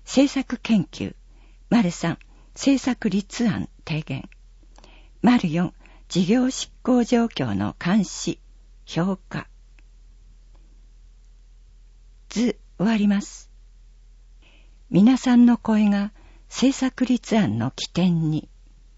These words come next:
今回の意見交換会では、地域の役員のなり手不足を心配するご意見などが多く寄せられました。こうした市民との意見交換会で出された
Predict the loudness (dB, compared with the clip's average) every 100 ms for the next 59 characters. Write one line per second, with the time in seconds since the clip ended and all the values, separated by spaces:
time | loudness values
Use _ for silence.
0 | -20 -20 -20 -20 -20 -20 -20 -20 -20 -20
1 | -20 -20 -20 -4 4 4 4 0 0 -2
2 | -2 2 2 2 -4 0 -2 -2 -6 -4
3 | -6 -6 -12 -20 -20 -20 -20 -20 -8 2
4 | 2 2 0 0 -2 -2 -2 4 6 8
5 | 6 4 0 0 0 0 -2 -2 -4 -4
6 | -4 -4 2 2 2 -4 -4 -6 -2 0
7 | -2 -2 2 2 2 0 -2 -2 -8 -20
8 | -20 -2 2 2 0 -4 -4 -2 -2 0
9 | 0 -2 -6 -14 -16 -20 -20 -20 -20 -20
10 | -20 -20 -20 -20 -20 -20 -20 -10 2 2
11 | 2 -4 0 6 8 8 6 4 4 4
12 | -2 4 4 4 -2 0 0 0 -2 -2
13 | -4 -4 -6 -4 -6 -4 -8